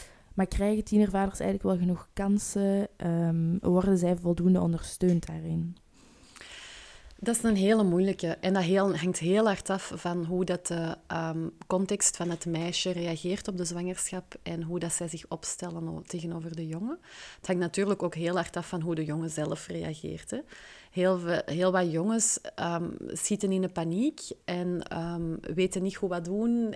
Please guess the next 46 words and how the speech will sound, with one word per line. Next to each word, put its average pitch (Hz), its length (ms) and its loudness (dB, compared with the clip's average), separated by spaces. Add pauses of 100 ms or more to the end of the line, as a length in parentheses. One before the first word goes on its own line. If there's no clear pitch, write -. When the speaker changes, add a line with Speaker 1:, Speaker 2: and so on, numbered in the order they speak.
Speaker 2:
en, 175 280 -4
en, 175 280 -4
en 170 320 -2
reageren 180 540 0
heel 190 320 4
onhandig 190 760 0
op 180 160 -6
de 180 60 -4
situatie. 208 880 -6 (400)
Hè, 196 220 -2 (220)
in 185 100 0
het, 180 120 -2
mannen 180 360 2
in 185 80 -2
het 180 100 -2
algemeen 170 480 -2
gaan 170 140 -6 (100)
snel 185 340 0
zoeken 190 280 -2
naar 170 140 -4
een 170 140 -6
oplossing 196 580 -4
en 170 80 -4
hebben 170 160 -4
dan 175 100 -4
zoiets 175 200 -6
van, - 120 -10
"Ja, 190 260 -4
maar 185 180 -4
doe 190 120 0
maar 180 160 -2
abortus, 240 520 -2
dan 220 120 2
wordt 202 200 -2
het 185 120 -4
terug 214 200 -6
zoals 185 280 -4
daarvoor 175 500 0
en 214 180 0
dan, 180 220 -2
hè, 233 160 0
dan, 190 320 -2
dan 175 140 -2
is 180 80 0
het 175 120 -2
opgelost." 277 600 -4